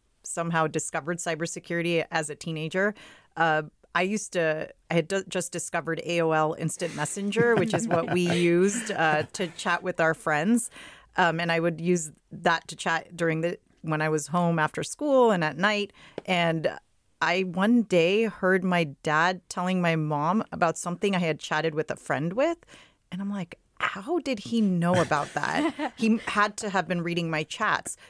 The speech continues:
Speaker 1: So I found that he had put parental spyware on my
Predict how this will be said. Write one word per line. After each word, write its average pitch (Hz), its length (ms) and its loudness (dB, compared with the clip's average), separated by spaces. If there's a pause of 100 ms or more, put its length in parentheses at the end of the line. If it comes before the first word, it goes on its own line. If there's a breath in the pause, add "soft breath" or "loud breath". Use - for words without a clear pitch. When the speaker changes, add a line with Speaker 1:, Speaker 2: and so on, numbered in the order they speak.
Speaker 1:
So - 200 -8
I 185 140 0
found 196 560 2 (180)
that 170 360 0
he 180 100 0
had 165 140 0
put - 220 0
parental 170 580 0
spyware 165 760 2 (140)
on 165 240 2
my 165 460 2